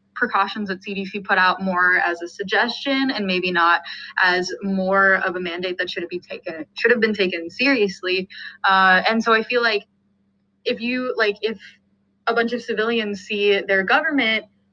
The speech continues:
um, not really take these suggestions seriously, then they're going to look at that as, "Oh, if they're not taking it seriously and they seem fine, then I can probably do the same thing and I'll be fine."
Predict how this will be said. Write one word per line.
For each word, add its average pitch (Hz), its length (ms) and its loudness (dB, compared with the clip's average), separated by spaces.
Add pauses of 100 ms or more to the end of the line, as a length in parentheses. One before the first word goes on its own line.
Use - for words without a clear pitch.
um, 196 420 2 (680)
not 214 300 2
really 208 220 2
take 196 200 -4
these 196 180 -6
suggestions 190 560 -4
seriously, 233 520 0
then 254 160 2
they're 214 200 4
going 208 240 2
to 202 120 4
look 185 220 2
at 185 120 -2
that 190 220 2
as, 185 240 -2
"Oh, 254 260 4
if - 120 -4
they're 254 160 4
not 277 220 4
taking 226 240 -2
it - 100 -8
seriously 208 480 0
and 185 100 -4
they 208 120 2
seem 185 300 -6
fine, 294 400 4
then 254 200 0 (100)
I 240 100 0
can 226 120 -6
probably 196 280 -2
do 180 120 -6
the 175 80 -8
same - 220 -16
thing - 140 -20
and 185 100 -2
I'll 294 140 2
be - 220 -4
fine." - 360 -6